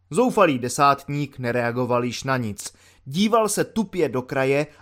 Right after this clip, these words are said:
a dal plný průběh naprosté dezorganizaci v arestantském kupé.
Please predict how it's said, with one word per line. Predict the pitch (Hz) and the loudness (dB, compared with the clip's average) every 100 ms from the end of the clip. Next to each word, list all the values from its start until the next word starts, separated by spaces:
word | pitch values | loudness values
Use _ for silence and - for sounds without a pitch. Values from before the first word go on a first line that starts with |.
| - | -2
a | 160 | 2
dal | 165 160 | 2 0
plný | - 262 220 156 | -2 -4 -2 -2
průběh | - 175 202 170 190 175 156 | -4 -6 -6 0 0 0 -2
naprosté | 170 202 208 202 - 185 151 | 0 0 0 -2 0 0 0
dezorganizaci | 127 165 180 180 165 170 175 165 165 175 | 2 0 2 0 2 0 2 -2 -2 -6
v | - - | -4 2
arestantském | 156 151 147 147 - - 127 123 | 2 2 0 -2 -4 -4 -4 -4
kupé. | - 107 107 92 95 | -10 -10 -10 -12 -14